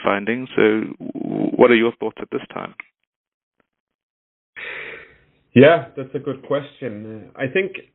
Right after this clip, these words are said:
Speaker 2: first of all, it's important when, when we look at our results and our outcomes to, uh, clarify what the patient population is. And this is important that these are patients who had an in-hospital cardiac arrest, but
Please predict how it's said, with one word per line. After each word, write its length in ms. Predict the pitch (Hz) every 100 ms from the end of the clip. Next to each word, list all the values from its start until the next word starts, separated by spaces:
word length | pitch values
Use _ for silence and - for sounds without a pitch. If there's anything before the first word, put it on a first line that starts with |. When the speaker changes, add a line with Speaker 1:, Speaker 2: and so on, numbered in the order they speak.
| 117 131
Speaker 2:
first 220 | 185 185 165
of 80 | 143
all, 160 | 135
it's 160 | 127 131
important 420 | 123 139 131 120
when, 300 | 113 113 110
when 520 | - 101 110 107 110 107
we 80 | 113
look 320 | 107 120 -
at 140 | 104
our 280 | 87 101 98
results 500 | 98 101 - 120 107
and 80 | 101
our 100 | 98
outcomes 540 | 101 110 - 95 98 - _ - -
to, 320 | 107 107 104 - - _ _ _ - -
uh, 280 | - 82 78 - - -
clarify 540 | 131 143 120 107 98
what 220 | 98 104 107
the 40 |
patient 440 | - 107 107 101
population 640 | 98 98 - 98 92 - 90
is. 120 | 82 -
And 80 | 104
this 120 | 107 -
is 60 | -
important 380 | 117 123 123
that 120 | 104 104
these 200 | 117 107
are 100 | 95
patients 500 | 113 113 113 104 95
who 60 |
had 160 | 98 135
an 140 | 143
in-hospital 460 | 127 117 110 - 101
cardiac 300 | - 98 95
arrest, 180 | 98 - _ - - _
but 100 | -